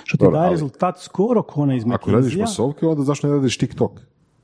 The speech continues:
Speaker 1: Pa ono, radi se meni gore stvari od TikToka. Mislim, realno, ono, ako ćemo govoriti, znači, ono, dok sam radio, ne znam, ono, u Napsteru i sličnim stvarima, znači, mi smo radili stvari koje su bile gore od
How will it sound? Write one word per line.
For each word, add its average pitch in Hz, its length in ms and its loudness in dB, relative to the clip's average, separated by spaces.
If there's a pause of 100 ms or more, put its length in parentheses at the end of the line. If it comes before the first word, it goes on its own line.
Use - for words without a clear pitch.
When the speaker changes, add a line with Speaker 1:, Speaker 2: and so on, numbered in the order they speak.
(1080)
Speaker 1:
Pa - 160 4
ono, 226 320 -2
radi 120 160 -6
se - 140 -4
meni 123 160 0
gore 123 240 -2
stvari 110 280 -2
od 104 80 -4
TikToka. - 460 -6 (360)
Mislim, 160 260 4 (400)
realno, 139 400 0 (160)
ono, 117 280 -2
ako 131 260 -2
ćemo 123 200 -2
govoriti, 120 240 -2
znači, 127 60 -6
ono, 127 140 0
dok - 80 -8
sam 135 140 -2
radio, 131 240 -2
ne 127 120 0
znam, 117 200 -2
ono, 131 200 0
u 127 80 -4
Napsteru 135 380 0
i 120 40 -4
sličnim 139 280 -2
stvarima, 135 240 -2
znači, 127 140 -4
mi 131 120 2
smo 135 160 0
radili 135 180 0
stvari 135 220 -4
koje 127 120 -4
su 123 80 -6
bile 131 160 -2
gore 123 340 -2
od 110 80 -4